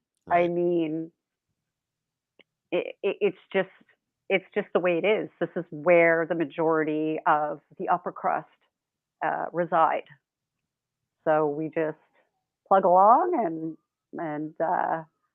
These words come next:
Speaker 1: do the job and drive to neighborhoods that would not have me there otherwise. <laughs> And,
Speaker 2: Get to rub
Speaker 1: and,
Speaker 2: elbows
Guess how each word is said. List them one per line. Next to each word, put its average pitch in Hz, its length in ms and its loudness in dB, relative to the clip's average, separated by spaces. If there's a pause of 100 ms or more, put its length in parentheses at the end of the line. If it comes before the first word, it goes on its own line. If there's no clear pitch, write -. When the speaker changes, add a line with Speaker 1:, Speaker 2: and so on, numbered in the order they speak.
(380)
Speaker 1:
do 190 160 2
the 190 100 0
job 247 520 8
and 160 280 2
drive 190 320 4
to 220 80 2
neighborhoods 233 640 6
that 185 120 6
would 175 120 2
not 202 240 8
have 233 240 10
me 240 140 2
there 226 220 8
otherwise. 302 440 12
<laughs> - 560 6
And, 233 440 -2 (880)
Speaker 2:
Get - 100 -8
to - 80 2
rub 233 220 4
Speaker 1:
and, 202 100 8
Speaker 2:
elbows 127 280 0